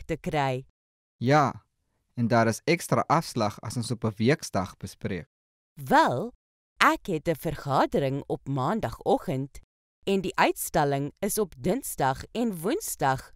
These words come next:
Speaker 1: so
Speaker 2: Vrydag sal goed wees, want dan kan ons die nuwe huis oor die naweek organiseer.
Speaker 1: O, wag. Hulle sê vyftien persent af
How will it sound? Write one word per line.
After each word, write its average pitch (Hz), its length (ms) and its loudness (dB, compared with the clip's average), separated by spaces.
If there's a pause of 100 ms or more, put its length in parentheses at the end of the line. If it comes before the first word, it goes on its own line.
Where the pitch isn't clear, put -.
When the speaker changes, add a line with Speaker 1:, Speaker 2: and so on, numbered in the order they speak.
Speaker 1:
so 165 680 0 (640)
Speaker 2:
Vrydag 156 500 2
sal 107 160 -2
goed 135 320 0
wees, 104 360 -2 (260)
want 107 200 -2
dan 131 180 4
kan 139 140 0
ons 127 160 2
die 113 120 0
nuwe 120 260 4
huis 123 420 2
oor 117 120 0
die 104 140 -4
naweek 110 500 0
organiseer. 107 840 -2 (680)
Speaker 1:
O, 330 240 6 (100)
wag. 262 500 2 (380)
Hulle 240 300 8
sê 196 400 2 (140)
vyftien 190 720 0
persent 160 580 -2
af 196 420 2